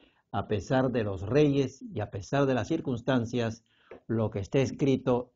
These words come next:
es lo que va a acontecer. Y está aconteciendo en vivo y en directo,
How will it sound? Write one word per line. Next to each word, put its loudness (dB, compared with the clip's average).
es 4
lo 2
que -4
va 0
a 2
acontecer. -4
Y 0
está 0
aconteciendo 0
en -2
vivo 6
y 4
en 2
directo, 0